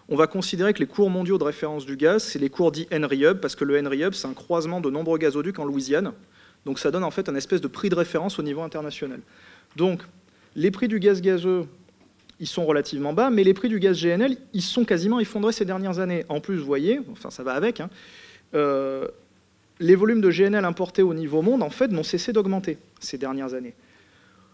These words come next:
Donc, on est sur un véritable développement du marché du gaz naturel liquéfié. Comme je vous le disais, euh, au niveau de l'Europe, Europe étendue, on est sur énormément de terminaux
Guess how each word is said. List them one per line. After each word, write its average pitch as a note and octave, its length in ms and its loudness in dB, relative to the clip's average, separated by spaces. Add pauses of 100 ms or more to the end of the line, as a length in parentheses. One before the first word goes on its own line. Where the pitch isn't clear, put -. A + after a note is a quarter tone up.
(160)
Donc, B3+ 320 2
on F3+ 160 0
est C4+ 80 2
sur E3+ 220 -6
un D3+ 40 -2
véritable D#3+ 460 -2
développement G3+ 560 2
du D3+ 100 -6
marché D3 300 -4
du D3 80 -8
gaz C3+ 160 0
naturel B2 340 -8
liquéfié. G3 480 -2 (540)
Comme C4+ 180 6
je A#3+ 80 2
vous G#3+ 160 2
le G3 100 -2
disais, G3 600 4 (100)
euh, C#3 340 2
au G#3+ 120 4
niveau A3 340 4
de F3+ 100 4
l'Europe, F#3 540 4 (240)
Europe F3 320 2
étendue, E3 540 -4 (580)
on G3 220 0
est G#3 120 2
sur - 300 -4
énormément G#3+ 640 0
de D#3+ 100 -2
terminaux F3+ 600 -2